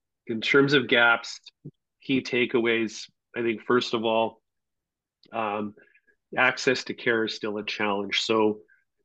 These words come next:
depending where you live in Canada, uh, can determine the type of arthritis treatment or care you get. Um, social determinants, depending on your ethnicity,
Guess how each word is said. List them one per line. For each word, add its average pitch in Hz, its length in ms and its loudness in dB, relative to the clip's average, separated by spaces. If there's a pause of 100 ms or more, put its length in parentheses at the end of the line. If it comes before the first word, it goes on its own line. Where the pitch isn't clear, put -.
depending 135 560 4
where 120 160 4
you 113 260 2
live 117 180 0
in 117 140 0
Canada, 120 540 -2 (720)
uh, 113 260 -6
can 117 140 -2
determine 117 480 2
the 107 100 -2
type 117 300 0
of 107 100 -4
arthritis 113 640 -2
treatment 110 400 -4
or 104 60 -4
care 113 320 0
you 110 180 0
get. 117 340 0 (720)
Um, 107 460 -2 (240)
social 123 440 -2
determinants, 127 920 -2
depending 120 500 -2
on 110 380 -4 (580)
your 110 240 2
ethnicity, 123 880 0